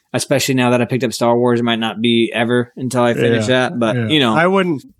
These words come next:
Speaker 2: I wouldn't say, I wouldn't say you need to. I wouldn't, I would, I won't even sit here and tell anybody they should watch it.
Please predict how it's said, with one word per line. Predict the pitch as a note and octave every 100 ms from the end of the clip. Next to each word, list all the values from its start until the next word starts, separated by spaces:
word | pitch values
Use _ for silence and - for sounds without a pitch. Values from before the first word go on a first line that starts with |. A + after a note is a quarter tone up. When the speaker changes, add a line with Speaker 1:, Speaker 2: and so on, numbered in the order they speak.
| -
Speaker 2:
I | D#3+
wouldn't | F#3+ G3+ F3+
say, | - D3 C#3 C3+ A#2+ _ _ _ _ _ _ _ _ _ - _ -
I |
wouldn't | E3+ G3+ G3
say | G#3 G3
you |
need | G3 G3 -
to. | C3+ A2 -
I | D3+
wouldn't, | E3 F3+ F3+ D#3+ C3+ D3
I | C#3+
would, | D3+ D#3
I | C3+
won't | C#3+ D#3+ E3
even | D3
sit | C3 D3
here | C3+ C3
and | A#2+
tell | B2
anybody | B2 B2 A#2+ A#2
they | A2+
should | A2+ - D3 B2+
watch | A2 G#2 -
it. | A#2